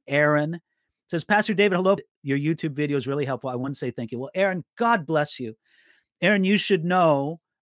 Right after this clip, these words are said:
uh, that one of my, um, most, uh, impactful people in my life from a distance, I only heard him speak personally,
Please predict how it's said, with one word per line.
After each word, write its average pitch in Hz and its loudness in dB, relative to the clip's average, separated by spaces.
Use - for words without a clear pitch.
uh, 139 2
that 143 -2
one 165 0
of 156 -4
my, 135 -4
um, 113 -8
most, 165 -2
uh, 120 -10
impactful 151 -4
people 143 -2
in 156 0
my 175 2
life 180 2
from 226 0
a 240 0
distance, - -6
I 180 -2
only 214 -2
heard 202 -2
him 185 -2
speak 165 -8
personally, 147 -8